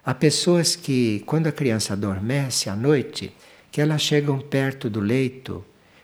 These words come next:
e começam a conversar com a alma da criança que está dormindo.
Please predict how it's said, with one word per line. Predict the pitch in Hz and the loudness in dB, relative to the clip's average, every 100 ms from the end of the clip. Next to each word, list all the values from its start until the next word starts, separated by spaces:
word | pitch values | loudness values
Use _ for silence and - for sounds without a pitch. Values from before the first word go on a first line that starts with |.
| _ _ | _ _
e | 147 | -6
começam | 147 170 147 131 143 - 151 143 | -2 0 2 2 0 0 -2 -2
a | 127 | -4
conversar | - 185 202 185 156 - - 139 135 123 - _ _ | 0 6 6 6 2 0 -2 -2 -4 -6 -12 _ _
com | - 131 | -8 -4
a | 131 131 | -4 -2
alma | 131 147 139 127 101 | 0 2 2 0 -2
da | 101 | -4
criança | 101 120 110 117 110 | -4 0 2 2 -2
que | - | -6
está | - 117 | -8 -4
dormindo. | 113 113 107 98 92 92 | -2 0 0 0 -2 -8